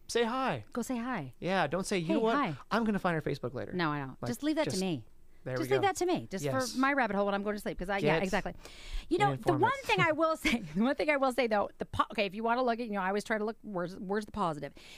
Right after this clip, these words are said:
Speaker 2: The positive with all of this, and I think where we've gotten with covid, um, relationship-wise with that is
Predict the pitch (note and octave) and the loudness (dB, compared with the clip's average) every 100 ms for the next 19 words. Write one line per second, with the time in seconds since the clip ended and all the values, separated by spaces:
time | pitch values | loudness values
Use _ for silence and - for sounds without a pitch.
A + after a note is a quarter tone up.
0 | - G#3+ - - A4 D5 A#4+ D4 E3+ - | -10 -10 -8 -2 2 2 2 0 -2 -6
1 | - - - - G#3+ G3+ - G3 F#3 E3+ | -12 -16 -18 -6 -2 -2 2 0 2 -2
2 | D#3 - - F3+ F3+ F#3 C4 A3+ G3+ F#3 | -4 -6 -8 -8 -6 -4 -4 -4 -2 -2
3 | G#3 F#3+ F#3+ F3+ - G3 E3 F#3 E3 - | -2 -2 -4 -6 -4 -2 0 0 -2 -8
4 | - - - - G#3 G3+ A3 A#3 A#3 C4 | -20 -20 -14 -2 -2 -2 -2 -2 2 2
5 | C#4+ D#4 - C4+ A3+ G#3+ G3 F#3+ G#3 - | 2 0 0 0 2 4 2 0 -4 0
6 | A#3+ A#3 F#3+ | 2 2 0